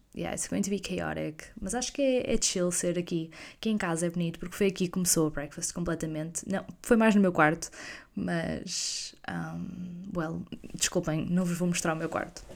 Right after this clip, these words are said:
Off limits, I guess, <laughs> mas, um, yeah, vai ser fixe. Mas pronto, este mês é assim um bocado revoltante, porque depois parece que nada funciona, mas hoje pareceu que as coisas começaram a funcionar melhor, porque eu estive a ver,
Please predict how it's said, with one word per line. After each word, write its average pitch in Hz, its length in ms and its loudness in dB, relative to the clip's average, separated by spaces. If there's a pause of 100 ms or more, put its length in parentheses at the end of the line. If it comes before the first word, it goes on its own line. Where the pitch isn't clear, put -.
(640)
Off 233 220 6
limits, 208 460 8
I 185 100 4
guess, 165 400 4 (200)
<laughs> 202 260 6
mas, 165 840 2 (640)
um, 175 480 -8 (1120)
yeah, - 140 -2
vai 208 100 -2
ser 220 140 2
fixe. - 400 -2 (360)
Mas 214 200 0
pronto, 226 420 -2
este 185 340 2
mês 180 160 4
é 180 60 4
assim 175 300 2
um 170 80 2
bocado 156 840 -2
revoltante, 160 880 -6
porque - 380 -10 (720)
depois 196 80 4
parece 196 280 4
que 202 60 0
nada 175 200 4
funciona, 170 520 4
mas 170 300 4
hoje 277 240 10
pareceu 240 420 6
que 226 80 2
as 214 120 2
coisas 190 360 2
começaram 196 340 2
a - 20 -2
funcionar 175 320 -2
melhor, 160 300 0
porque 160 280 -2
eu 160 60 4
estive 180 260 4
a 180 40 10
ver, 170 300 6